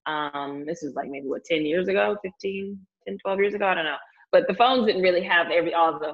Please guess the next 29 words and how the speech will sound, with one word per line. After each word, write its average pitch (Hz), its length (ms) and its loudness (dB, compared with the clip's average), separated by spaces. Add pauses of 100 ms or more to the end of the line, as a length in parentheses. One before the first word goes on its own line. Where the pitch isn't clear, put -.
little 233 160 -2
per-, 156 220 -4 (160)
bells 160 260 0
and 151 80 -4
whistles 151 280 -6
they 151 100 -8
have 143 200 -4
now. 151 160 -4 (120)
So 156 60 2
I 165 40 6
had 160 300 0
the 156 100 -6
little, 147 260 -4
like, 139 180 -4 (760)
um, 143 540 -10 (600)
not 262 140 -10
the 165 160 -4
tape 165 160 -2
recorder, 143 400 -2
but 190 140 -8
the 240 80 0
little 196 420 2 (100)
dictation, 208 800 2
whatever. 202 380 4
It 196 80 0
was 208 80 -2
still 269 200 4
digital, 175 600 2
but 202 140 0